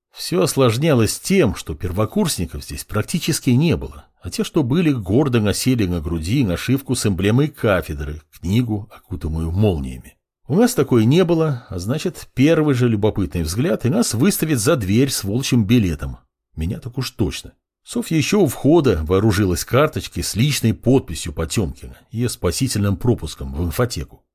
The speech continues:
К счастью, большинство старшекурсников собрались в аудиториях и лабораториях. У них начались дополнительные занятия на кафедре. Что ж там они такого изучали, я не знал,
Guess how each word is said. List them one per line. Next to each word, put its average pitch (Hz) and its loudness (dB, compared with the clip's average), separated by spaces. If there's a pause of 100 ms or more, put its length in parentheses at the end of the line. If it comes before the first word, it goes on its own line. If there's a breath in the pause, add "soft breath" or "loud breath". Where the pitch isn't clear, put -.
(300)
К - -20
счастью, 175 2
большинство 151 2
старшекурсников 107 -4
собрались 151 0
в 147 2
аудиториях 143 2
и - 2
лабораториях. 98 -2 (100)
У 135 2
них 135 2
начались 113 2
дополнительные 104 2
занятия 90 0
на 87 -4
кафедре. - -8 (360)
Что 160 2
ж - -2
там 117 2
они 95 0
такого 92 2
изучали, 143 0
я 104 2
не 180 2
знал, 120 2